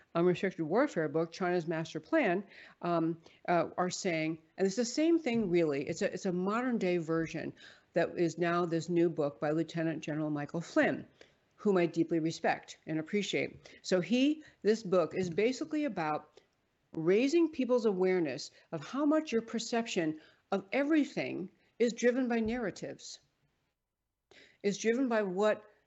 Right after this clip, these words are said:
the leftist cabal running this country, the Marxist cabal that has taken over the Democrat Party, and the, and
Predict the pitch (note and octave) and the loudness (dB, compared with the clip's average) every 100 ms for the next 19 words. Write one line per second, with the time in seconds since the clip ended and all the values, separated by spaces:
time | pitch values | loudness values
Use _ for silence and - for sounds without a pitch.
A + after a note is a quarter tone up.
0 | _ E3 D#3+ G3+ A3+ C#4+ - - G3+ F#3 | _ -2 2 2 2 -4 -6 -8 -4 -2
1 | F3 E3 F#3+ A#3 A#3 - F3+ F3 - F3 | -2 -2 -2 -2 -6 -8 -6 -4 -2 -2
2 | E3 C#3+ D3+ G#3+ A#3 A#3+ - F3+ F3+ F3 | -2 -2 -2 -2 -2 -6 -4 0 2 4
3 | D#3+ C#3+ - - B3+ C4+ B3 A3+ F#3 F3+ | 0 -4 -10 -8 -4 -2 -2 0 2 0
4 | F3+ F3+ - F3+ E3 E3 - - - - | 0 -2 -2 0 0 0 -6 -20 -10 -2
5 | F3 E3+ - E3 F3 | 0 0 -4 -6 -8